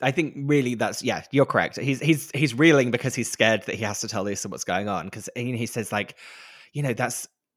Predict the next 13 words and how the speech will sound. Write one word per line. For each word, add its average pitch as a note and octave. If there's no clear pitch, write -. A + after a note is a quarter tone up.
you A#2+
know, A2+
it's A2+
worse C3+
than, A2+
you A#2+
know, G#2+
the G#2+
Intenso C3
project, G2+
and, G2
you C3
know, G#2